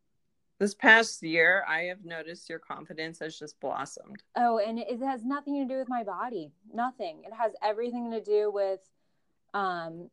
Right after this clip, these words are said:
Speaker 2: you know, taking, doing something hard, like, um, challenging myself to a strength block that had numbers that I was like, "Are you sure, coach?" Um, you know, and it gave me the confidence to apply to grad school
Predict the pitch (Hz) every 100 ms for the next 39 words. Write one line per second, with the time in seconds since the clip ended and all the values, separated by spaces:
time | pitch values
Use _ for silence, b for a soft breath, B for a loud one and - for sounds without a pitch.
0 | - 226 208 190 175 - 214 202 226 214
1 | 208 208 - - 190 226 233 214 226 208
2 | 190 175 180 185 185 175 170 170 170 -
3 | _ _ _ _ _ 190 175 165 160 180
4 | 180 170 190 180 175 175 175 175 - -
5 | 180 170 170 165 - 180 175 - 185 165
6 | 160 156 - 170 165 160 - _ - 185
7 | 185 180 175 185 185 165 180 175 170 175
8 | 175 185 240 294 - 277 285 294 294 302
9 | - _ _ _ _ _ 214 208 190 175
10 | 185 - 226 208 190 190 196 202 196 -
11 | 196 202 233 240 208 196 190 185 185 190
12 | 185 - 190 185 180 175 - 180 190 190
13 | 180 175 185 - - 180 170 170